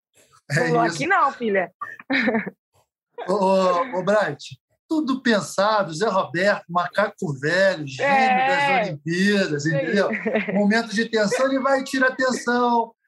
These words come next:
Speaker 1: é,
Speaker 2: É.
Speaker 1: foge daquele
Speaker 2: Desvia o
Speaker 1: foco ali,
Speaker 2: foco.
Speaker 1: pega o,
Speaker 2: É.
Speaker 1: o videozinho do hipismo. Bernardinho, a mesma
Speaker 2: É.
Speaker 1: coisa, cara. Na final de Atenas, eu falo pra todo mundo, todo mundo,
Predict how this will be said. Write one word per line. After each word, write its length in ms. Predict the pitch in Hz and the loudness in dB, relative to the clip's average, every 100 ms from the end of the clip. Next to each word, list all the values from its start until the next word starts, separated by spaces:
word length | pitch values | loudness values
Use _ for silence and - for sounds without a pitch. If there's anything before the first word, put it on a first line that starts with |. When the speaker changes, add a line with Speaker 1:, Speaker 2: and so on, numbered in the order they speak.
| _ _ - | _ _ -4
Speaker 1:
é, 520 | 226 208 202 196 185 208 | 0 2 2 2 0 0
Speaker 2:
É. 320 | 226 202 160 _ | 2 0 -4 _
Speaker 1:
foge 280 | 226 233 190 | 0 0 2
daquele 340 | 214 220 214 | -2 0 0
Speaker 2:
Desvia 280 | 254 214 220 | 0 2 0
o 60 | - | 0
Speaker 1:
foco 140 | 262 | 2
ali, 320 | 254 240 214 202 | 4 4 0 -4
Speaker 2:
foco. 120 | - | 0
Speaker 1:
pega 240 | 214 214 | 0 2
o, 120 | 208 | 0
Speaker 2:
É. 280 | 208 220 208 | 2 2 2
Speaker 1:
o 60 | 202 | -2
videozinho 480 | 196 196 196 - 202 | -4 -2 0 2 2
do 80 | 202 | 2
hipismo. 680 | 196 - 208 208 202 175 175 - - - - | -2 0 0 2 2 0 -4 -16 -20 -16 -2
Bernardinho, 520 | 214 247 240 208 262 | 0 2 2 2 2
a 20 | |
mesma 220 | 285 277 | 2 2
Speaker 2:
É. 60 | - | -2
Speaker 1:
coisa, 280 | 220 254 202 | 0 0 0
cara. 280 | - 170 165 | -2 -2 0
Na 140 | 202 | -2
final 320 | 208 226 247 | -2 0 0
de 80 | 220 | 2
Atenas, 400 | 214 - 233 240 | 0 -2 -4 0
eu 80 | 220 | 0
falo 160 | 220 226 | 0 0
pra 120 | 220 | 0
todo 240 | 220 247 208 | -4 -2 0
mundo, 160 | 220 | 2
todo 160 | 233 226 | 0 -2
mundo, 120 | 226 | -4